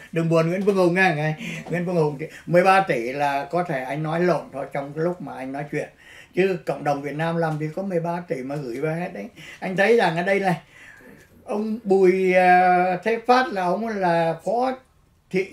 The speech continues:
trưởng của Garden Grove, mà ông bảo ông rất muốn giữ cái tàu hải quân bằng giấy đó, làm bằng gỗ mới bằng giấy, hai H Q mười đó, để làm triển lãm, mà ông bảo không có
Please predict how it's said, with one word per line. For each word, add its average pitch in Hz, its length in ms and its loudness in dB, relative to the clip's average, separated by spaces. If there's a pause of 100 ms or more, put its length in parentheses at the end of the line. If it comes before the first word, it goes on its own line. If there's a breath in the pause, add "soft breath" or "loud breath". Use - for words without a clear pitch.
(100)
trưởng 147 300 0
của 151 160 -4
Garden 196 380 0
Grove, 180 360 4 (380 loud breath)
mà 160 160 2
ông 190 220 2
bảo 175 140 2
ông 180 180 0
rất 262 200 2
muốn 220 360 2
giữ 226 220 -2
cái 240 140 4
tàu 160 240 4
hải 139 240 -4
quân 185 260 2
bằng 156 200 0
giấy 202 240 6
đó, 254 80 -2 (200)
làm 151 260 -4
bằng 156 160 -4
gỗ 190 300 0
mới 233 120 -2
bằng 160 220 -4
giấy, 196 240 2
hai 190 280 0
H 190 80 -2 (160)
Q 190 220 -2
mười 160 240 4
đó, 175 100 2 (420 loud breath)
để 135 200 0
làm 156 220 0
triển 143 160 -2
lãm, 196 300 -2
mà 196 80 -2
ông 175 180 -2
bảo 147 140 -4
không 202 160 -8
có 226 80 -2